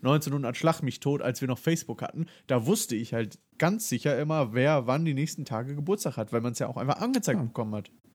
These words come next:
Speaker 1: Und genau
Speaker 2: Da
Speaker 1: diese
Speaker 2: hatte man ja
Speaker 1: Funktion
Speaker 2: nix. Man hatte ja nix, ne?
Speaker 1: Nee, man
Speaker 2: Außer
Speaker 1: hatte nichts
Speaker 2: Facebook.
Speaker 1: außer Facebook und Geburtstagen. Und
Speaker 2: Ja.
Speaker 1: ich finde, Instagram sollte diese Funktion eigentlich wieder einführen. Denn nur so ist
Speaker 2: Ja,
Speaker 1: gewährleistet, dass
Speaker 2: ich
Speaker 1: ich
Speaker 2: muss
Speaker 1: das weiß.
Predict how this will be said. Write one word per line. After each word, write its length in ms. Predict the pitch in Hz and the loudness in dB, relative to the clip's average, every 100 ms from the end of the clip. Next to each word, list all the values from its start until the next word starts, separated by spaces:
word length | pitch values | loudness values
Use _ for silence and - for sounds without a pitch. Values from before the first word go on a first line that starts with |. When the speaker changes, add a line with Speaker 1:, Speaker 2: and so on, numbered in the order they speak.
| _ | _
Speaker 1:
Und 120 | - 127 | -14 -6
genau 340 | 123 151 214 | 0 4 4
Speaker 2:
Da 100 | 180 | 4
Speaker 1:
diese 100 | 151 | 4
Speaker 2:
hatte 180 | 196 214 | 4 4
man 100 | 160 | 4
ja 80 | 127 | 6
Speaker 1:
Funktion 200 | 113 110 | 4 2
Speaker 2:
nix. 380 | 175 - - - - | 0 -4 -6 -10 -2
Man 120 | 127 | 0
hatte 180 | 196 220 | 2 2
ja 140 | 123 | 4
nix, 360 | 101 98 - - | 2 0 -2 0
ne? 120 | 113 | 2
Speaker 1:
Nee, 100 | 165 | 4
man 80 | 180 | 4
Speaker 2:
Außer 60 | 139 | 4
Speaker 1:
hatte 80 | 220 | 4
nichts 160 | 208 117 | 4 4
Speaker 2:
Facebook. 160 | 98 | 2
Speaker 1:
außer 180 | 123 - | 2 0
Facebook 360 | - 127 - 170 | 0 -2 -4 -6
und 100 | 151 | -4
Geburtstagen. 680 | 160 170 185 - 104 104 107 - - - - - | 0 0 0 -2 -4 -4 -6 -14 -20 -20 -20 -2
Und 300 | 151 131 127 | 2 2 2
Speaker 2:
Ja. 320 | 135 92 - - | 2 0 -2 -6
Speaker 1:
ich 140 | 143 - | -6 -4
finde, 220 | 226 196 | -4 -2
Instagram 400 | 202 214 156 131 | -2 0 2 4
sollte 240 | 127 143 | 2 2
diese 180 | 135 123 | -2 -4
Funktion 380 | - 123 143 147 | -6 -8 -6 -6
eigentlich 280 | 110 - 127 | -8 -8 -4
wieder 160 | 127 | -4
einführen. 600 | 139 175 - 110 107 127 - _ - _ - - _ - - - - - | -2 -4 -6 -10 -10 -12 -20 _ -20 _ -20 -20 _ -20 -20 -10 -6 0
Denn 100 | 143 | 2
nur 80 | 135 | 4
so 180 | 123 165 | 4 6
ist 60 | 220 | 6
Speaker 2:
Ja, 160 | 135 | 6
Speaker 1:
gewährleistet, 460 | 139 196 196 156 - | 6 6 6 2 2
dass 60 | 131 | 2
Speaker 2:
ich 40 | |
Speaker 1:
ich 60 | 139 | 4
Speaker 2:
muss 160 | 160 185 | 2 2
Speaker 1:
das 80 | 170 | 2
weiß. 400 | 190 110 - | 0 -4 -12